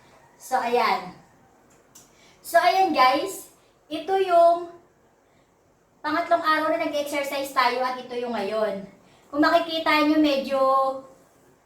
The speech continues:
lumiit ng konti yung ating tiyan kumpara dito sa pictures na, picture na to. So, ayan.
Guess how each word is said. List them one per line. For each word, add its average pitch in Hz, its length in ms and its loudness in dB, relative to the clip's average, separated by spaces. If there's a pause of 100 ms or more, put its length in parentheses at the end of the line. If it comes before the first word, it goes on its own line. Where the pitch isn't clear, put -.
(340)
lumiit 339 400 -2
ng 339 200 -2
konti 320 440 0
yung 311 120 0
ating 294 440 2
tiyan 294 320 0
kumpara 294 480 -2
dito 302 240 -4
sa 294 160 -6
pictures 262 480 -8
na, 233 160 -10
picture 294 400 -2
na 233 160 0
to. 233 360 -2 (360)
So, 233 160 -10
ayan. 220 560 -2